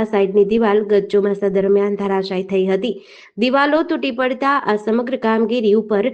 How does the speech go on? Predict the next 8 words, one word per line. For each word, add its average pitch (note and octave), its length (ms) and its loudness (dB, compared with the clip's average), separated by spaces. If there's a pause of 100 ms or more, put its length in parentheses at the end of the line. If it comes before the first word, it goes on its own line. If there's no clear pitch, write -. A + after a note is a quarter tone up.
(300)
ઉચ્ચ D#4+ 280 0
તપાસ C#4 420 -2
થાય B3 380 0
તેવી A3 240 4
માંગ G#3 340 2
ઉઠી F#3+ 240 0
હતી. A3+ 180 -2 (420)
ત્યારે A3 300 4